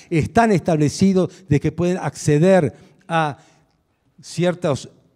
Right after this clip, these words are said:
profesiones que antes no podían, ¿m? a cierto lugar en la sociedad y fundamentalmente en la cultura. Esta Rachel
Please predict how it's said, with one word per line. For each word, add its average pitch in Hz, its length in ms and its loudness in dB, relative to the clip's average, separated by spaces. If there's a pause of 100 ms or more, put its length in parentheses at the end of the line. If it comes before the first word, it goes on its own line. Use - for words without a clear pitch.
(140)
profesiones 196 840 4
que 175 100 -6
antes 139 260 -2
no 120 120 -6
podían, 220 580 4 (1040)
¿m? 151 200 -12 (1000)
a 131 140 -8
cierto 151 360 2
lugar 165 480 4
en 175 120 -2
la 151 80 -4
sociedad 165 480 -4 (160)
y 156 100 -6
fundamentalmente 165 920 -4
en 160 40 0
la 170 140 -2
cultura. 220 640 -2 (400)
Esta 135 340 -4
Rachel 196 720 2